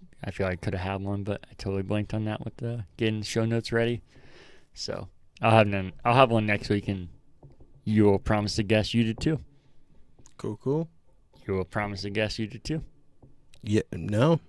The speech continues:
Speaker 2: <laughs> Maybe.
Speaker 1: Um, I'm
Speaker 2: We'll see.
Speaker 1: joking.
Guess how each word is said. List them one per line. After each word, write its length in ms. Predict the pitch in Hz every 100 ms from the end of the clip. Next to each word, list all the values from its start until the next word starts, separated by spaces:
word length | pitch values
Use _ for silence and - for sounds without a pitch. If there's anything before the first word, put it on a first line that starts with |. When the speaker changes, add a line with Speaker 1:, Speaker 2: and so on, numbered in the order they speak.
| -
Speaker 2:
<laughs> 960 | - - - - - - - - - -
Maybe. 180 | 113
Speaker 1:
Um, 300 | 127 120 110 104 - - - - - -
I'm 60 | -
Speaker 2:
We'll 120 | 107
see. 140 | 104 -
Speaker 1:
joking. 240 | 113 156